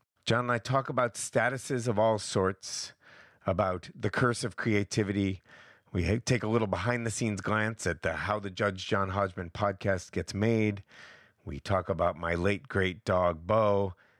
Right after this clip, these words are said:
and a little about Montague Center, Massachusetts, and the Lady Killigrew Cafe, where we first met, uh, about fifteen years ago when I was a grad student in the writing program at UMass, and he was finishing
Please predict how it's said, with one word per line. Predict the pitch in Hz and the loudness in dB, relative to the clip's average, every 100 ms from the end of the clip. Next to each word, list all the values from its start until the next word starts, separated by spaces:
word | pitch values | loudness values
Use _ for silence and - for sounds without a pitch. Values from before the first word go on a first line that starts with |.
| _ _ _ _ _ _ - | _ _ _ _ _ _ -2
and | 147 | 0
a | 156 | 2
little | 165 117 | 2 2
about | 87 78 78 | 2 0 0
Montague | 80 95 - - 101 | 0 -2 -4 -6 -4
Center, | - 71 71 65 | -4 -4 -6 -4
Massachusetts, | 64 64 - - - - - - - - - | -4 -4 -6 -6 -6 -8 -10 -12 -14 -10 -4
and | 85 80 | -2 0
the | 71 | -2
Lady | 78 87 87 | 0 0 -2
Killigrew | - 90 78 69 71 | -2 -2 -2 -4 -4
Cafe, | - 65 - 58 - - _ _ | -2 -2 -2 -6 -6 -12 _ _
where | - 113 110 | -2 2 2
we | 92 92 | 0 -4
first | 85 - 127 - | -6 -2 -2 -2
met, | 107 82 - - _ | -4 -4 -6 -16 _
uh, | - 78 | -10 -6
about | 71 76 - | -2 -2 0
fifteen | 107 - - 82 80 | -2 -2 -4 -4 -2
years | 73 69 | -2 -4
ago | 67 - - _ _ _ | -6 -8 -10 _ _ _
when | 69 64 62 - _ _ _ _ _ _ _ - | -8 -8 -10 -18 _ _ _ _ _ _ _ -2
I | 76 | 0
was | 71 71 | -2 -6
a | 71 | -2
grad | 82 85 | 0 0
student | - 101 87 | -2 -2 -2
in | 85 | -2
the | 90 | 0
writing | 104 98 | 2 0
program | 92 113 92 87 | -2 -2 0 -2
at | 85 | -4
UMass, | 82 87 117 110 92 - | -8 -2 -2 -2 -4 -10
and | 80 | -12
he | - 131 117 87 | -6 -2 0 0
was | 85 90 | -2 -4
finishing | - 92 82 - 82 78 | -6 -6 -4 -4 -4 -6